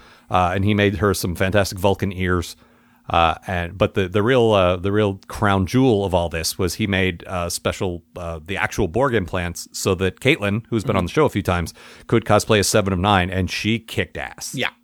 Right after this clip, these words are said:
Speaker 1: Like, Bob's prosthetics were great, but also, um, <laughs> I can't, I seriously, she was so good, I kept wanting to call her Seven. I know what her name is.
Speaker 2: <laughs>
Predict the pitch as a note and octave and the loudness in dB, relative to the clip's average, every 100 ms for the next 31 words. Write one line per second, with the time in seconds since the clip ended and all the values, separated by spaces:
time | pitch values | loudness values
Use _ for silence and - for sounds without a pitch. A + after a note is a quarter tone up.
0 | _ _ _ _ _ _ - G#2 G2 _ | _ _ _ _ _ _ -4 -2 -2 _
1 | A2 A2 G2+ - G2 - G2+ C#3+ C3+ - | 2 2 2 -4 -10 -2 0 4 2 2
2 | C3 G2+ A#2+ A2 - - G#2+ - A2+ A2 | -2 0 2 2 -2 0 0 2 2 4
3 | G#2+ G2 - F#2 F#2+ F#2 E2 - _ - | 2 2 -6 -4 0 0 0 -8 _ -18
4 | - - - C#3+ - D3 D#3 - G#3 F#3+ | -18 -16 -2 -2 0 0 0 -2 0 0
5 | E3+ D3 F3 D3+ F3 C#3 D#3 C3+ C3+ C3+ | 0 0 0 0 0 0 0 0 2 2
6 | C3+ - B2 A2+ - B2 F#2 - G#3+ G3 | 0 2 2 2 2 2 2 0 0 2
7 | F3 C#3+ F3+ C3 A2+ - | 2 2 2 2 0 -2